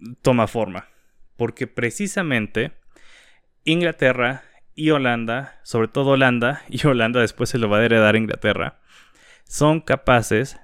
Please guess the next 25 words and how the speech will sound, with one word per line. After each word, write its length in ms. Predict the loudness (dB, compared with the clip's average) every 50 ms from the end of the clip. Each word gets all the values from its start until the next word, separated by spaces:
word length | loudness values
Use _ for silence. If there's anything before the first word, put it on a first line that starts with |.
| -12
de 140 | -6 -4 -4
establecer 720 | -2 0 0 0 2 0 0 0 0 0 0 0 -4 _ 0
un 260 | 2 4 4 4 2
tipo 460 | -2 -4 0 0 0 0 0 -2 -2
de 180 | 0 -2 -4 -4
colonialismo 920 | -2 -2 -2 0 0 -2 -2 -2 -2 0 0 0 0 -2 -2 -4 -6 -8 -10 -16 -20 -20 -20 -20 -20 -20 -14
mucho, 880 | -10 -6 -2 2 4 4 4 4 2 0 -2 -2 -2 -2 -4 -6 -10 _ -12
mucho 760 | -6 -4 0 2 2 2 0 -2 -4 -4 -4 -4 -6 -10 -14 _ -16
más 600 | -10 -6 -2 0 2 4 4 2 0 -2 -8 _ _ _ _
conductivo 960 | -6 -6 -4 -4 -2 -4 -4 -6 -6 -8 -4 -2 -2 0 0 0 -2 -4 -6 _ _ _ _ _ _ _ _ _ _ _ _ _ _ _ 0
a 220 | 2 4 4 4
una 800 | 4 4 2 0 0 0 0 0 2 2 2 0 0 -4 -10 _ _ _ _ _ _ _ _ _ -20 -20 _ -8 -2
acumulación 1160 | 0 0 2 4 4 4 4 4 4 2 2 0 0 -2 -4 -4 -4 -4 -6 -8 -10 -8 -2
de 140 | 0 2 2
riqueza 800 | 2 0 -2 0 2 0 0 0 0 -4 -4 -4 -4 -8 -12 _ _ _ _ _ _ _ _ _ _ _ -6
enorme, 600 | -2 0 2 2 4 2 2 0 -2 -6 -10 -14 -16 _ _ _ _ _ _ _ _ _ _ -2
que 140 | 2 4 4
es 80 | 4 2
lo 120 | 0 -4
que 120 | -2 -4 -2
no 240 | -2 -2 -4 -4
pudieron 340 | -4 -2 0 2 2 0 0
hacer 180 | -4 -6 -8 -10
los 180 | -10 -10 -10
españoles. 600 | -12 -12 -10 -10 -8 -8 -10 -12 -12 -14 -16 -18